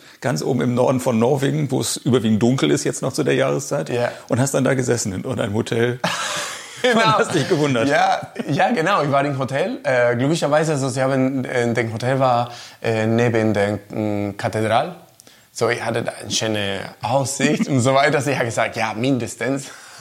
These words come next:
Speaker 2: <laughs> zehn Tage.“ Aber was gut war, weil ich denke immer, was gut ist, man kann in Norwegen in der Quarantäne Spaziergang gehen.
Speaker 1: Mhm.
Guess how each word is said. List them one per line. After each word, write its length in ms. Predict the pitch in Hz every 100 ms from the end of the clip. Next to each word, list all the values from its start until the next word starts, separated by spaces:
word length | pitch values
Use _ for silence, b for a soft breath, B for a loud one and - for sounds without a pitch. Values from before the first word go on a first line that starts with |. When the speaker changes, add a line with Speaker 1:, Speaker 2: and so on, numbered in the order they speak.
| -
Speaker 2:
<laughs> 560 | 180 - 185 - -
zehn 180 | - 139
Tage.“ 300 | 139 160 185 180 B B -
Aber 480 | 160 185 185 226 -
was 380 | 120 135 113 117
gut 400 | 117 202 - 117
war, 280 | 113 95 101
weil 160 | 117
ich 120 | 127 -
denke 260 | 139 135
immer, 280 | 131 131 117
was 260 | 113 - -
gut 280 | 131 120
ist, 400 | - 113 - - B B B -
man 280 | 139 147
kann 220 | 139 147 139
in 160 | 135
Norwegen 500 | 131 117 135 139 131
in 140 | 135 117
der 80 |
Quarantäne 640 | 110 117 117 - 120 127 127
Spaziergang 640 | - 117 143 120 98 92
gehen. 260 | 92 - 123 _
Speaker 1:
Mhm. 240 | - 101